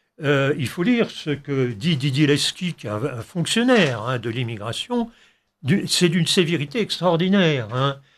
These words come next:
Euh, c'est dit, nous sommes, euh, le seul pays, je crois, avec la Belgique, à,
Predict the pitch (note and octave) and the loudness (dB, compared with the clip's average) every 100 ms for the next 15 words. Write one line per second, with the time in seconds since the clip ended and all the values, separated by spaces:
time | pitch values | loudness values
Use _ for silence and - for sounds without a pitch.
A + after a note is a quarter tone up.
0 | _ - C3+ D3 - D3 C3+ A3+ A3+ D#3+ | _ -4 0 0 0 0 4 4 6 4
1 | E3 - A3+ A3+ F#3+ - _ - F3+ F#3+ | 4 2 4 4 4 0 _ 2 4 6
2 | F#3 - B3 G#3+ D#3+ - F#3+ A3+ - - | 2 2 2 2 0 2 2 2 -2 -2
3 | D#3 E3 D#3+ C#3+ D3 C#3 A#3 G3+ D3+ | 0 2 0 0 0 0 -2 2 0